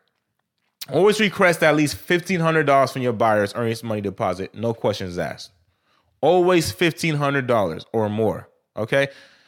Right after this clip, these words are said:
And don't go over five thousand. Look,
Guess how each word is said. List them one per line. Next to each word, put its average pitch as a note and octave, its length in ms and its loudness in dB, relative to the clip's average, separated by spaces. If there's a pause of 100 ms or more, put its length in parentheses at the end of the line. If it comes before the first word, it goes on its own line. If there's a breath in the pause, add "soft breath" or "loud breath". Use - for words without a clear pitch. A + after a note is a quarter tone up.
(320 soft breath)
And D3+ 400 4 (560)
don't F#3 300 0
go F#3+ 220 4
over E3+ 280 4
five E3+ 440 2
thousand. E3+ 580 0 (1300)
Look, C3+ 240 0